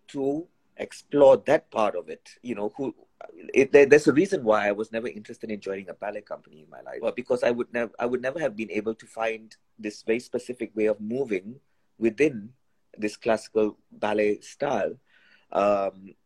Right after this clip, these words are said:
and, and, and, and thank God I didn't, because then I really started having instead work being made on me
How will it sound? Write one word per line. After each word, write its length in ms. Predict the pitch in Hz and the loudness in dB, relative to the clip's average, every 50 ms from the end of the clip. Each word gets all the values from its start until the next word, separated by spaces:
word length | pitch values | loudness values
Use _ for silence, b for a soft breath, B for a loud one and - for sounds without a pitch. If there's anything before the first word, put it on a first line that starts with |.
| _ _ - - | _ _ -18 -14
and, 220 | - 101 107 101 - - | -10 -10 -10 -10 -10 -8
and, 220 | 90 107 104 101 - | -8 -8 -8 -8 -8
and, 200 | 95 107 110 110 _ _ _ - | -8 -8 -8 -10 _ _ _ -6
and 260 | - 104 107 107 104 - _ _ _ _ _ - - | -6 -6 -6 -6 -12 -14 _ _ _ _ _ -6 -4
thank 200 | 143 139 139 123 | -4 -4 -2 2
God 240 | 127 143 160 156 | 2 2 2 2
I 80 | 139 117 | 0 -2
didn't, 300 | 104 120 127 127 117 107 | -2 -4 -6 -6 -6 -8
because 240 | 101 107 - 113 107 | -10 -10 -8 -8 -6
then 200 | - 123 123 127 | -4 -4 -4 -4
I 100 | 127 120 | -6 -8
really 260 | 113 110 120 123 135 | -6 -6 -6 -8 -8
started 420 | 131 - - 127 113 120 120 - - - | -10 -8 -6 -6 -4 -4 -6 -8 -10 -10
having 320 | - 131 117 117 120 107 | -6 -4 -4 -4 -4 -8
instead 400 | 104 110 - - - 147 135 110 _ - | -10 -12 -10 -2 0 0 0 0 _ -4
work 400 | 98 107 120 123 120 - _ _ | 0 2 2 2 0 -4 _ _
being 260 | - 107 113 110 110 107 | -6 -6 -6 -6 -6 -8
made 300 | 113 117 113 113 104 104 - - | -6 -4 -4 -4 -6 -8 -12 -12
on 200 | 104 98 101 101 | -12 -12 -12 -12
me 240 | 131 143 120 - | -12 -14 -14 -14